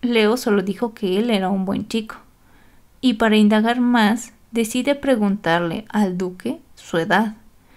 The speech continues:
Cuando él le dice que tiene veintisiete, ella se sorprende y comienza a decir un montón de tonterías, cosa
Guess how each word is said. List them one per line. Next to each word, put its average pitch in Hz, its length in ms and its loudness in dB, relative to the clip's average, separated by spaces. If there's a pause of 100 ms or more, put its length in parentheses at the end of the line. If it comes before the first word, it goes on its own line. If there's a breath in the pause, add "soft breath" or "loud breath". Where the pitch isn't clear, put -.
(160 soft breath)
Cuando 262 280 4
él 302 100 2
le 302 80 -2
dice 277 300 -2
que - 100 -2
tiene 208 280 0
veintisiete, 254 840 -2
ella 302 260 0
se 294 180 -4
sorprende 226 720 -2
y 240 120 -4
comienza 240 480 0
a 269 40 0
decir 254 280 -2
un 277 100 2
montón 262 340 0
de 277 120 -2
tonterías, 269 720 -2 (480 soft breath)
cosa 320 360 0